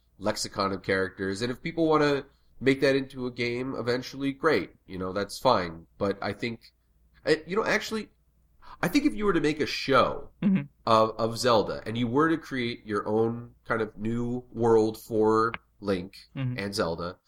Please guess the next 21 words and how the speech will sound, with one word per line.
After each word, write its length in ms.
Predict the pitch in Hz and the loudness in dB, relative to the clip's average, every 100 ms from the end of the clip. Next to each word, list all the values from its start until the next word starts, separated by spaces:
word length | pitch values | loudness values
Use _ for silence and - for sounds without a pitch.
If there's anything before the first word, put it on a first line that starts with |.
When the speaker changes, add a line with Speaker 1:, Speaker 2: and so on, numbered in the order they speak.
| _ _ | _ _
Speaker 1:
and 180 | 98 107 | -8 -2
Ganon, 340 | 95 85 92 - _ - _ _ _ 107 | -2 -2 -8 -14 _ -20 _ _ _ 0
that 360 | 107 104 - _ _ _ _ _ _ - | 2 2 -2 _ _ _ _ _ _ -6
they 180 | 117 131 | -2 0
shouldn't 280 | - 196 98 | 2 0 0
make 140 | 90 | -8
a 60 | 87 | -8
game 220 | 80 76 | -8 -10
of 100 | 76 | -14
it, 80 | 78 | -12
actually. 500 | 78 - 76 87 101 _ _ _ _ | -12 -10 -10 -12 -14 _ _ _ _
That 260 | 117 104 - | -4 -4 -6
it, 140 | 127 - _ - | -12 -12 _ -2
that 280 | 135 139 - | 2 2 0
should 200 | - 139 | -4 -2
almost 400 | 135 131 127 107 | -2 -2 -6 -6
be, 120 | 120 | -4
like, 260 | 110 104 - | -2 -2 -4
its 220 | 127 - | -4 -4
own 280 | 107 92 82 | -4 -6 -6
thing. 340 | 80 - 78 | -12 -14 -14